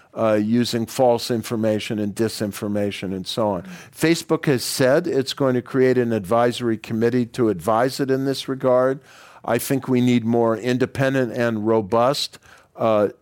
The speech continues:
civic participation and social media councils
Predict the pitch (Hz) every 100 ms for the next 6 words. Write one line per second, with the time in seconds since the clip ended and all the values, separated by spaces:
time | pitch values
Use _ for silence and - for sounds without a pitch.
0 | _ - - 156 147 - 131 120 143 131
1 | 120 131 127 135 143 135 117 107 - 143
2 | 131 131 120 123 123 113 - 123 127 127
3 | 139 135 127